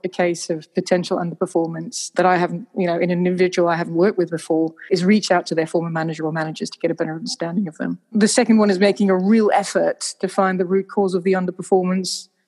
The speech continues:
in this particular role. You know, if there's no history of underperformance, then what is it in this particular role that is a barrier to these people? Is it a lack of functional capability?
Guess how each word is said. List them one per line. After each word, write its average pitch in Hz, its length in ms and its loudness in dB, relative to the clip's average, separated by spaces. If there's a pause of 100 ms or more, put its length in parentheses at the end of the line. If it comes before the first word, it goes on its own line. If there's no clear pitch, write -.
(160)
in 208 220 6
this 185 140 2
particular 190 500 0
role. 196 340 2 (460)
You 175 80 -4
know, 180 120 0
if 185 120 -6
there's 185 160 0
no 196 300 2 (220)
history 190 520 2
of 170 60 -4
underperformance, 175 800 -2
then 180 220 2
what 196 220 4
is 190 200 2
it 160 180 0
in 180 160 0
this 180 140 2
particular 170 480 0
role 175 280 2
that 160 140 0
is 165 140 2
a 160 40 -4
barrier 170 500 2
to - 60 -20
these 170 180 -10
people? 165 360 -4
Is 165 100 -6
it 170 120 -2 (580)
a 175 60 4
lack 185 260 2
of 170 80 -6
functional 170 440 -6
capability? 240 840 2